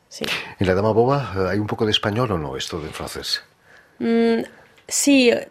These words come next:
Speaker 1: hay, hay canciones en español. Son canciones, em, muy conocidas, francesas, eh, americanas, y las hemos traducido,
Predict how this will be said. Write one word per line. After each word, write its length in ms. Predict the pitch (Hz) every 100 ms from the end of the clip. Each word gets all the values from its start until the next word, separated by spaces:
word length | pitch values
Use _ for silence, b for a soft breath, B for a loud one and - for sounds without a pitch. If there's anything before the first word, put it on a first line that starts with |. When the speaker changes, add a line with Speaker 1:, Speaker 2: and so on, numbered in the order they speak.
| _ _ -
Speaker 1:
hay, 280 | 233 233 -
hay 240 | 226 233
canciones 600 | 226 208 - 247 240 208
en 60 | 190
español. 460 | 170 180 170 160 -
Son 220 | 247 269
canciones, 840 | 254 233 - 214 233 247 - - -
em, 720 | 196 185 180 175 170 170 170 B B B B B B
muy 160 | - 262
conocidas, 840 | 277 220 190 254 214 277 - - - _ _ _ -
francesas, 1400 | - 202 190 - 214 214 214 - 208 202 202 202 - 202
eh, 220 | 185 175
americanas, 760 | - 190 185 185 240 233 277 - B B
y 100 | -
las 140 | 214 202
hemos 160 | 247 254
traducido, 680 | 233 208 185 247 220 208